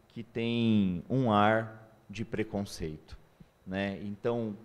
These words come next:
como que nós temos lidado hoje com os nossos preconceitos, né? Como que seria pra nós aqui? E a gente sabe, é desafiador demais, né? Tem gente que,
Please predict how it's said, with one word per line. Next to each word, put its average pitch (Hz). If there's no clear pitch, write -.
como 208
que -
nós 127
temos 117
lidado 101
hoje 104
com 127
os 110
nossos 113
preconceitos, 104
né? 110
Como 175
que -
seria 147
pra 135
nós 117
aqui? 104
E 110
a 113
gente 143
sabe, 147
é 131
desafiador 143
demais, 120
né? 110
Tem 98
gente 110
que, 113